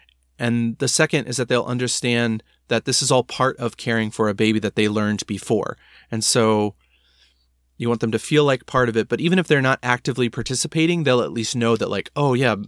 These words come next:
mom is feeding baby now. That's a thing that I know babies need to do," and they might do it a lot.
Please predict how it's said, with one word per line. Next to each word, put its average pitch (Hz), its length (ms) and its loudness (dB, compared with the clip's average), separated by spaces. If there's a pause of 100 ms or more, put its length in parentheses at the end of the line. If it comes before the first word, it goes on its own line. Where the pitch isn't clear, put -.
mom 110 240 0
is 104 120 -2
feeding 135 380 0
baby 104 300 0
now. 104 220 -4
That's 107 180 -4
a 110 60 -2
thing 107 200 -2
that 107 80 -2
I 104 80 0
know 104 160 0
babies 104 380 -2
need 107 180 -4
to - 80 -4
do," 104 340 0 (280)
and 107 100 0
they 110 60 2
might 107 240 0
do 113 160 0
it 101 60 0
a 101 40 -2
lot. 101 420 -2